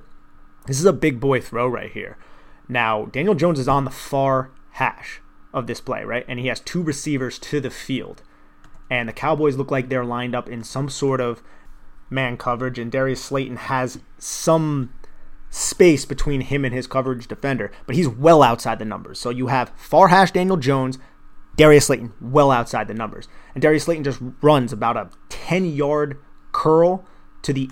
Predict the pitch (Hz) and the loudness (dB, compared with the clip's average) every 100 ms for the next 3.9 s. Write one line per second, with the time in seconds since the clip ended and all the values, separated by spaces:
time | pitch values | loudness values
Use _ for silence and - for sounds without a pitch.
0 | - 185 202 - 120 98 - - - - | 0 2 2 0 -6 -6 -12 -12 -12 -12
1 | - 123 160 214 165 123 175 147 - 170 | -8 -2 2 4 2 2 0 0 0 0
2 | 214 - 170 160 - 131 - - - - | 0 2 6 6 4 -2 -2 -14 -18 -20
3 | - - - 143 160 170 127 127 - | -20 -16 -6 4 4 4 0 -4 -8